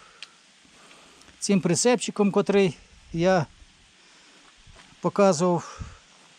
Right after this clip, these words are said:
літом, як я його конструював, як його робив. Дуже, е, гарна,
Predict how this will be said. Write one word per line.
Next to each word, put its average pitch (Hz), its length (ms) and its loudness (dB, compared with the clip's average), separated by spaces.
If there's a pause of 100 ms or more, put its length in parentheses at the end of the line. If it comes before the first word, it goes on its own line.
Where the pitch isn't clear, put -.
(1400)
літом, 175 380 2
як 170 240 0
я 175 80 0
його 165 280 2
конструював, 196 960 0 (240)
як 165 220 -4
його 151 140 0
робив. 185 360 2 (1800)
Дуже, 220 280 2
е, 180 440 4 (640)
гарна, 170 480 2